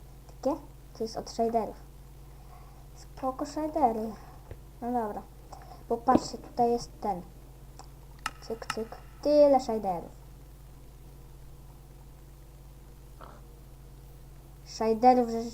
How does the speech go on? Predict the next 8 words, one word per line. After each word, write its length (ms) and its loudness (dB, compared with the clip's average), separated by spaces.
że 240 -4
się 260 0
w 260 -10
głowie 400 4
nie 140 -6
mieści. 420 -10
Ale, 320 8
a, 100 -6